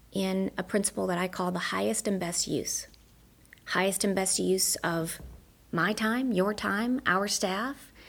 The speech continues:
highest and best use of our resource, highest and best use of the resources that folks have entrusted to us.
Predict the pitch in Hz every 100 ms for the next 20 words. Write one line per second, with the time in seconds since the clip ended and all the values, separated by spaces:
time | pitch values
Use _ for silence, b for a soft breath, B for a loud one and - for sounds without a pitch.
0 | B - 190 196 202 196 190 - 196 202
1 | - 185 175 165 180 214 - 214 247 277
2 | - - - B B - 220 220 220 208
3 | 208 202 202 185 175 185 190 185 185 190
4 | 185 - 185 - - 190 180 - 185 -
5 | 185 - 208 220 - 233 196 233 - -